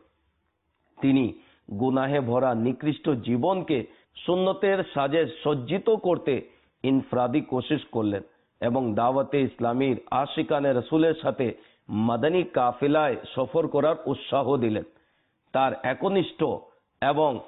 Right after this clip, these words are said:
ভালোবাসাপূর্ণ দাওয়াতের কারণে সে না করতে পারল না ও মাদানী কাফলার জন্য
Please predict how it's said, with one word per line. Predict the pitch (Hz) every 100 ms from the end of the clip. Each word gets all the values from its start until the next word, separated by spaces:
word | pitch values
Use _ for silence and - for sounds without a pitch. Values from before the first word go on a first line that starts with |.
| - _ - 92
ভালোবাসাপূর্ণ | 92 147 196 190 190 190 - 170 165 165
দাওয়াতের | 131 120 131 156 160 175 151
কারণে | - 135 190 196 151 110 - _ - -
সে | 180 202 254 - - _ -
না | 117 123 123 127 165
করতে | 156 156 147 - 208 - - -
পারল | 139 135 135
না | 127 92 - _ _ _ _ -
ও | 147 143 104 - - _ _ _ _ _ _ -
মাদানী | 107 131 165 202 175 120 - _ _ _ _ _ _ _ -
কাফলার | 139 147 156 214 175
জন্য | 190 151